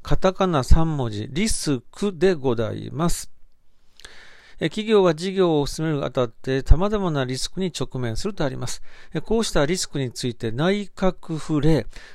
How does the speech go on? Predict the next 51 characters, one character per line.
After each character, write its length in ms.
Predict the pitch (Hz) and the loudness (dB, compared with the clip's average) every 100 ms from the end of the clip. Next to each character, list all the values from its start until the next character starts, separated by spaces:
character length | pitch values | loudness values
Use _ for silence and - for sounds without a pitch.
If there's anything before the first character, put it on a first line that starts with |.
| - | -6
内 220 | 170 196 | -2 -2
閣 280 | 185 185 180 | 0 -2 -2
府 100 | 165 | -2
で 140 | 143 | -2
決 160 | - - | -2 -4
ま 140 | 127 | -6
っ 40 | 120 | -6
た、 360 | - 151 160 | -6 -2 -2
ま 180 | 151 127 | -2 -6
あ、 40 | 113 | -4
こ 120 | - | -4
の 100 | 113 | -4
何 100 | 117 | -6
で 80 | 107 | -8
す 80 | - | -8
か 80 | 156 | -2
ね、 140 | 175 | -2
ル 60 | 131 | 2
ー 240 | 175 156 | 2 2
ル 100 | 113 | -2
で 80 | 104 | -6
し 100 | - | -6
ょ 20 | |
う 40 | 107 | -10
か 120 | - | -2
ね。 180 | 202 - - - - - - - - | 2 2 2 -8 -16 -18 -18 -14 -4
え、 100 | 135 | 0
投 300 | - 175 185 | 2 2 2
資 160 | - | 0
の 180 | 180 175 | 0 2
判 260 | 170 180 175 | 2 2 2
断 200 | 165 143 | -2 -2
に 140 | 139 | -4
重 260 | 127 160 196 | -4 -4 0
要 180 | 214 202 | 0 0
な 120 | 156 | 0
影 280 | 123 147 143 | 0 0 -2
響 240 | - 139 | -2 -2
を 180 | - 147 | 0 0
及 100 | 156 | 0
ぼ 140 | 165 | -2
す 120 | 160 | -2
可 180 | - 135 | -2 -2
能 200 | 156 175 | 0 0
性 260 | 170 175 165 | -2 -2 -2
が 180 | 160 165 | -2 0
あ 60 | |
る 140 | 180 143 | 0 0
場 180 | 139 131 | 0 0
合、 60 | |
え、 120 | 131 | -2